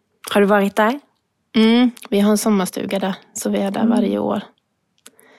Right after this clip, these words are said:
Speaker 2: Det är fantastiskt. Det här med, eh, lugnet. På något vis så känner man hela, att hela själen blir lugn.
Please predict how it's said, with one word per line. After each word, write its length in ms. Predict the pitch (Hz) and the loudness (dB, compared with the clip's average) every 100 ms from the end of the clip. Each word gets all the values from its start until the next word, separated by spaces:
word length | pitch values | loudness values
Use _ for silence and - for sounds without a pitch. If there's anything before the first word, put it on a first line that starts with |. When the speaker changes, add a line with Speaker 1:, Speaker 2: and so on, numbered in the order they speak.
| _ _ _ _ _ _ _ - | _ _ _ _ _ _ _ -8
Speaker 2:
Det 220 | 180 190 | -6 -4
är 380 | 202 208 214 208 _ _ _ _ _ _ - | -4 -4 -4 -6 _ _ _ _ _ _ -18
fantastiskt. 1000 | - 196 - 190 - - 196 - - - | -4 -2 -2 -6 -6 -4 -4 -4 -8 -10
Det 100 | 226 | -4
här 200 | 202 196 | 0 0
med, 420 | 190 190 190 190 190 | 0 0 -2 -2 -2
eh, 220 | 185 190 - _ _ - - - - - _ _ _ _ _ - | -2 -4 -10 _ _ -20 -20 -20 -20 -20 _ _ _ _ _ -2
lugnet. 1000 | 208 214 220 180 175 170 185 - - - - 220 | 2 4 2 2 0 0 -2 -4 -10 -4 -4 -2
På 100 | 233 | 0
något 300 | 226 214 - | 0 -2 0
vis 260 | 220 170 | 0 0
så 100 | - | -4
känner 360 | 190 202 165 175 | -2 -2 -2 -2
man 220 | 180 180 | -2 0
hela, 580 | 185 180 175 175 180 190 | 0 0 0 0 -2 -4
att 360 | - - - - | -6 -6 -8 -2
hela 200 | 196 175 | 0 0
själen 640 | - 196 208 214 190 180 | -2 0 2 2 0 -2
blir 140 | 185 | -2
lugn. 420 | 185 170 170 185 | -2 -2 -2 -4